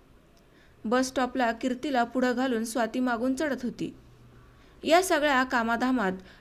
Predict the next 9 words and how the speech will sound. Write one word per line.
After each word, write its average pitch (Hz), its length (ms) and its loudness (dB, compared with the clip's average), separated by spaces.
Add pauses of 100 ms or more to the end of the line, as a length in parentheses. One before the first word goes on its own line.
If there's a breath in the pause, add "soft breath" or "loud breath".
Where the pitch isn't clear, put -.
(180)
ती 311 140 0
वडीलधारेपणानं 247 1040 0 (100)
कीर्तीला 247 480 -2 (120)
छान 277 180 -2
सांभाळत 214 420 -4
होती. 180 300 -4 (1300 soft breath)
ते 349 120 2
चिमणे 302 380 -2
जीव 285 240 0